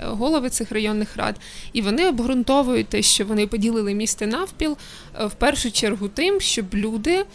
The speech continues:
отримували, е, соціальні послуги, там, починаючи від, е, виплат, е, і закінчуючи іншими речами, там,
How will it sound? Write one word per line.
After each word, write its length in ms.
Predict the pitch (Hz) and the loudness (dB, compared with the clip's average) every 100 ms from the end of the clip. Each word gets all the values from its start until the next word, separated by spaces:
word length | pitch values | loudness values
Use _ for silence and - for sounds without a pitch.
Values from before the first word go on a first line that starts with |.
| - - - | -20 -20 -8
отримували, 1080 | 226 - 233 269 277 226 220 214 208 202 190 - 214 | -6 -2 2 4 4 4 2 2 2 2 0 -2 -4
е, 140 | 214 | -2
соціальні 760 | - 226 - 214 214 214 202 202 | -2 0 2 4 2 2 0 -2
послуги, 800 | 240 359 - 320 294 277 277 220 - | 2 2 4 2 2 2 0 -2 -10
там, 220 | - 226 - - - | -10 -10 -10 -16 -6
починаючи 720 | 214 - 214 220 214 208 - | -2 0 2 4 4 2 -2
від, 280 | 202 214 185 | -2 -4 0
е, 280 | 214 208 202 - - - - | 2 2 0 -6 -18 -20 -10
виплат, 720 | 220 202 240 240 214 214 - | -2 2 4 4 4 4 0
е, 380 | 196 196 196 190 | -2 0 0 -2
і 340 | - 202 202 | -2 -2 0
закінчуючи 1000 | 202 220 220 220 - 214 208 - 202 202 - | 0 0 0 0 0 -2 0 2 2 2 0
іншими 400 | 214 208 208 202 | 0 2 2 0
речами, 500 | 196 - 208 202 196 | 0 -2 -2 -2 -4
там, 340 | - - 190 | -6 -8 -8